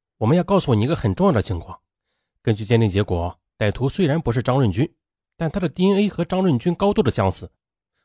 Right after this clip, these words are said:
我们怀疑歹徒可能是张润军的直系血亲，比如哥哥或者弟弟之类的。”这句话石破惊天，让整个案情都有了根本性的变化。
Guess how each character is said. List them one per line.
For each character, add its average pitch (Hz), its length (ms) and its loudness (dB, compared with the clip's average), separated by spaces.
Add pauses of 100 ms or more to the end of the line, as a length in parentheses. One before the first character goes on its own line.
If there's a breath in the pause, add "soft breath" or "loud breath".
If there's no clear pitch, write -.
(140)
我 135 80 -2
们 160 120 4
怀 170 160 0
疑 175 200 0
歹 143 160 0
徒 185 160 0
可 - 160 0
能 170 80 2
是 185 140 0
张 196 220 0
润 175 180 4
军 196 180 0
的 170 80 2
直 123 220 -2
系 147 160 -2
血 190 220 2
亲， - 240 -6 (280)
比 - 100 -4
如 135 260 0
哥 247 200 2
哥 - 200 -2
或 - 240 -6
者 104 100 -2
弟 220 180 0
弟 101 120 -2
之 - 100 -4
类 98 160 0
的。” - 100 -20 (800)
这 190 220 6
句 101 160 4
话 90 280 0 (180)
石 - 320 2
破 101 200 2
惊 101 220 4
天， 104 200 2 (440)
让 104 240 6
整 101 200 4
个 101 100 0
案 104 280 2
情 101 400 0 (140)
都 110 180 6
有 90 160 6
了 95 120 4
根 104 300 4
本 95 140 6
性 101 160 0
的 85 80 0
变 92 180 0
化。 - 220 -12